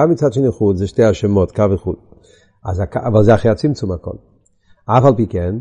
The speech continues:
כבר בהתחלת הקו קוראים לו בשם שכינה. אומר על זה הרבה,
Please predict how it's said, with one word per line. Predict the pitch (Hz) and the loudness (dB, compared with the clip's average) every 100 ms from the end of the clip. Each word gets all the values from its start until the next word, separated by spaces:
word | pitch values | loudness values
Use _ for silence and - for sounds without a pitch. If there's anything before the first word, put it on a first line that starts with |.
| - _ | -12 _
כבר | - 104 165 185 | -2 4 4 4
בהתחלת | 156 - 120 120 170 156 | 2 0 0 2 2 0
הקו | 131 160 180 151 - | -2 0 2 2 0
קוראים | 135 127 135 | 0 2 2
לו | 123 | 0
בשם | 110 113 98 | -2 -4 -8
שכינה. | - 92 95 _ _ _ _ _ _ _ _ _ _ _ - | -8 -14 -14 _ _ _ _ _ _ _ _ _ _ _ -14
אומר | 78 73 123 | -8 0 0
על | 90 | 2
זה | 90 95 | 0 -2
הרבה, | 95 101 143 | 0 0 0